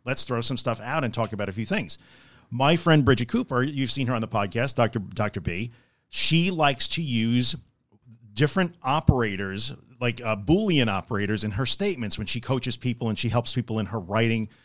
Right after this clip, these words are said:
Uh, and she's brilliant. I love Doctor B. She likes to use "and," "but," right? So those are powerful words. Yes, and, but,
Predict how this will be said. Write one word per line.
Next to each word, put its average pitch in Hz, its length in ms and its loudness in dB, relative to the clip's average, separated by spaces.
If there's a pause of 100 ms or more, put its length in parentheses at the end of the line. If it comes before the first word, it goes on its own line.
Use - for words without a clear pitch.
(180)
Uh, 110 140 -6
and 127 140 0
she's 160 140 0
brilliant. 147 440 2
I 120 60 0
love 143 160 0
Doctor 127 260 0
B. 107 240 -4 (360)
She 160 340 0
likes 143 280 2
to 147 60 -6
use 123 300 2 (240)
"and," 107 640 -2 (640)
"but," 110 520 -2 (640)
right? 120 280 0
So 131 180 2
those 139 360 4
are 147 100 2
powerful 123 680 0
words. 131 500 -2 (420)
Yes, 120 520 2 (180)
and, 107 580 0 (640)
but, 131 460 4